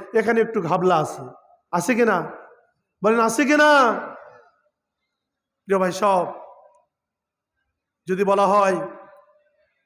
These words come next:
যে আজকে বৃহস্পতিবার দিন, আগামীকাল জুমার দিন, আজকে ফজর গিয়েছে, জোহর গিয়েছে, আসর গিয়েছে, মাগরিব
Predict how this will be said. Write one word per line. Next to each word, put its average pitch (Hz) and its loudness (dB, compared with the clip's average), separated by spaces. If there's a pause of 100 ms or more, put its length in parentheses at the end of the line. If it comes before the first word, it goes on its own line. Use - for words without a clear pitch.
যে 185 -2
আজকে 190 -4
বৃহস্পতিবার 202 0
দিন, 185 0 (220)
আগামীকাল 190 0
জুমার 196 2
দিন, 180 -4 (800)
আজকে 190 0 (320)
ফজর 214 2
গিয়েছে, 208 0 (300)
জোহর 214 4
গিয়েছে, 208 0 (240)
আসর 202 0
গিয়েছে, 208 0 (300)
মাগরিব 202 0